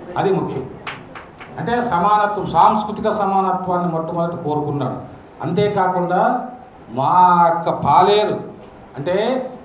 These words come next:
ప-, పన్నెండు నెలలు పాలేరుగా చేసి పస్తులుంటూ ఉన్నాం మేము. మా ఆలి కూలికి పోతుంది, మా పిల్లవాడు మరి పాలేరుగా ఉంటున్నాడు అని, అంటే మా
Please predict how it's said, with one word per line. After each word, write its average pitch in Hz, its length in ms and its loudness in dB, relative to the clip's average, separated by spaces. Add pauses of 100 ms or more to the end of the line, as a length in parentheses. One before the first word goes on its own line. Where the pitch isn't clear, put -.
ప-, 156 320 -2
పన్నెండు 202 520 -2
నెలలు 202 640 2
పాలేరుగా 196 1000 2 (340)
చేసి 160 480 -6
పస్తులుంటూ 180 640 -4
ఉన్నాం 139 520 -2
మేము. 110 340 -6 (920)
మా 156 160 0 (220)
ఆలి 185 680 2 (120)
కూలికి 247 380 0
పోతుంది, 131 720 -4 (760)
మా 170 340 2
పిల్లవాడు 226 880 6 (400)
మరి 180 200 -2
పాలేరుగా 220 560 2
ఉంటున్నాడు 165 720 -4 (460)
అని, 185 520 -4
అంటే 233 220 -2
మా 196 360 2